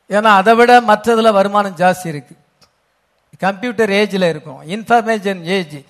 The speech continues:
இதுல தான் அதிக சம்பாத்தியம். இதனால விவசாயத்தை இப்ப அநேகர் செய்யறதில்ல. அது செஞ்சா நஷ்டம்,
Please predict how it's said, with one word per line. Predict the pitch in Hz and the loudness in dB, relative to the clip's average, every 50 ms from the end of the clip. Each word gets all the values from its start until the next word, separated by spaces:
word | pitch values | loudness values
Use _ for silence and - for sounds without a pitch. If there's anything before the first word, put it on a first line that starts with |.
| _ _ _ - | _ _ _ -8
இதுல | 175 185 202 208 | -6 -4 -2 0
தான் | 202 233 220 | 2 2 2
அதிக | 202 196 220 226 - - 202 | 2 0 -2 -6 -4 -6 -8
சம்பாத்தியம். | 196 190 202 190 - 156 147 143 - _ _ _ _ _ _ _ _ _ _ _ _ _ _ _ _ _ _ - | -4 -4 -4 -4 -6 -12 -16 -16 -20 _ _ _ _ _ _ _ _ _ _ _ _ _ _ _ _ _ _ -12
இதனால | 180 175 202 226 | -4 0 0 2
விவசாயத்தை | 233 226 208 233 233 - 233 247 240 233 233 226 | 2 2 0 0 -2 0 0 0 0 0 -2 -4
இப்ப | 196 214 220 214 208 | -2 -2 0 2 2
அநேகர் | 208 214 226 220 220 | 0 0 0 -4 -4
செய்யறதில்ல. | 190 - - 208 220 208 190 165 156 135 127 131 147 _ _ _ _ _ _ _ _ _ _ _ _ _ _ _ _ _ _ - | -4 -4 -4 -2 -2 -2 -4 -6 -8 -8 -10 -14 -18 _ _ _ _ _ _ _ _ _ _ _ _ _ _ _ _ _ _ -4
அது | 180 196 180 180 202 | -4 -4 -4 -4 -6
செஞ்சா | 208 220 233 240 233 | -2 0 2 2 2
நஷ்டம், | 226 226 220 - - - 208 165 147 151 | 2 0 -2 -2 -6 -10 -10 -10 -10 -18